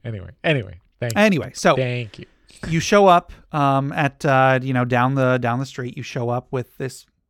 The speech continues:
Speaker 2: big basket of, of chocolate chip cookies, and it's this tall black house. You knock on the door,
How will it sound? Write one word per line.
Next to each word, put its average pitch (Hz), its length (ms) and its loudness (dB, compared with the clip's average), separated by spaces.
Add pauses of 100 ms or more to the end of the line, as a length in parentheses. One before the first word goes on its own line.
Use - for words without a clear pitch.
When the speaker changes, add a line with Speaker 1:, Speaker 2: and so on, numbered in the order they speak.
(120)
Speaker 2:
big 147 200 -2
basket 131 480 0
of, 123 420 -2
of 131 260 -4
chocolate 135 340 -6
chip 135 140 -8
cookies, 135 420 -10 (760)
and 139 600 0 (300)
it's 156 240 -4
this 160 400 -4 (300)
tall 220 640 4
black 156 460 2
house. 151 640 0 (300)
You 139 200 -2
knock 160 360 2
on 160 100 2
the 147 80 0
door, 135 600 4